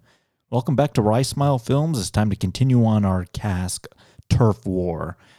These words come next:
s-, uh, looking at films within the mob gangster genre. Last week we had Carlito's Way, and this week from nineteen ninety, Miller's Crossing.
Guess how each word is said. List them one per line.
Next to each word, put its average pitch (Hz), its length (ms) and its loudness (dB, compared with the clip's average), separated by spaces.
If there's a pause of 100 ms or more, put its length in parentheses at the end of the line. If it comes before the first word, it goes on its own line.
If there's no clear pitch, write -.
(160)
s-, - 160 -14
uh, 92 520 -4
looking 107 320 2
at 95 120 -2
films 98 280 2
within 98 220 0
the 92 60 0
mob 92 540 -2
gangster 92 580 -4
genre. 90 600 -4 (320)
Last 87 260 -6
week 101 160 -2
we 95 120 0
had 92 100 -2
Carlito's 92 500 -2
Way, 131 380 -2 (320)
and 95 160 -2
this 120 180 2
week 131 320 0
from 98 240 -2
nineteen 110 380 2
ninety, 107 540 2 (280)
Miller's 123 440 4
Crossing. 90 580 -2